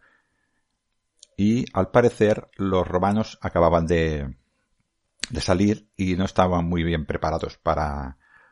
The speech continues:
para la batalla. Así que juntar todo esto, juntar la sorpresa,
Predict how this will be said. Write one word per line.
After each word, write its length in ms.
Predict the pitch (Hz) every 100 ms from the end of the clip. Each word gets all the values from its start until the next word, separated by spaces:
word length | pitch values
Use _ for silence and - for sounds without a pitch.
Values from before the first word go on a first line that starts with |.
| _ -
para 160 | 82
la 60 | 76
batalla. 340 | 76 73 78
Así 200 | 73 -
que 280 | - 92 - _ -
juntar 500 | - - 95 101 101
todo 220 | - 101 107
esto, 280 | - 127
juntar 300 | 120 92 95
la 100 | 90
sorpresa, 680 | - 92 - 110 - 117